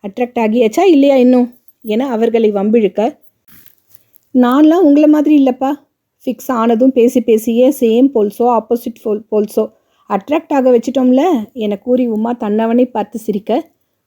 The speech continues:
உமாவின் கணவனை பார்த்து, "சார், இந்த வாயாடி வச்சுக்கிட்டு உங்க பாடு தான் திண்டாட்டம் போல இருக்கு. சாரை கண் கலமா-, கலங்காம பார்த்துக்கோ தங்கச்சி"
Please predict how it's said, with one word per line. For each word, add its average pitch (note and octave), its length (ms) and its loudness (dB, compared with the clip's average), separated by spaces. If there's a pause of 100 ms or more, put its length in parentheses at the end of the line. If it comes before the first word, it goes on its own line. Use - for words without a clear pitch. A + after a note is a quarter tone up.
(120)
உமாவின் D4 500 2
கணவனை A3+ 400 -2
பார்த்து, A3 560 -6 (300)
"சார், D4+ 300 0
இந்த A#3 200 2
வாயாடி C4 440 0
வச்சுக்கிட்டு A3+ 420 -4
உங்க G#3 160 -2
பாடு G#3+ 300 -2
தான் B3 180 -2
திண்டாட்டம் A3+ 480 0
போல F#3+ 180 0
இருக்கு. F#3 300 -4 (760)
சாரை A#3+ 280 0
கண் A3 240 -4
கலமா-, G#3+ 480 -2
கலங்காம A3+ 520 0
பார்த்துக்கோ A3+ 300 -2
தங்கச்சி" B3 540 -2